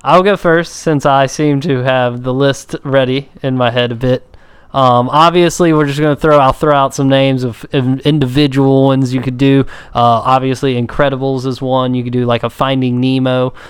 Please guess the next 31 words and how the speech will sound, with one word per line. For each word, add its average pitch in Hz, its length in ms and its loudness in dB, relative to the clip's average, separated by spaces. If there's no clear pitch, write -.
Um, 113 560 2
we 123 160 0
can 143 180 0
go 143 140 2
back 143 260 0
to 147 80 0
the 143 100 0
early 156 360 4
ones. 123 240 0
You 120 60 -6
can 123 100 -2
go 123 180 0
with, 123 220 -4
uh, 123 460 0
you 131 140 -4
know, 120 180 -2
Disney, 123 340 -4
Pixar, 120 640 -2
the 117 920 -4
Lion 127 360 0
King, 127 360 -2
Mona. 147 480 0
Uh, 117 280 -2
I'm 139 100 -8
sorry. 117 320 -6
Yeah, 131 140 -4
Mona, 127 400 -2
I 147 60 -12
think 151 180 -6
it 151 80 -4
is, 170 240 -4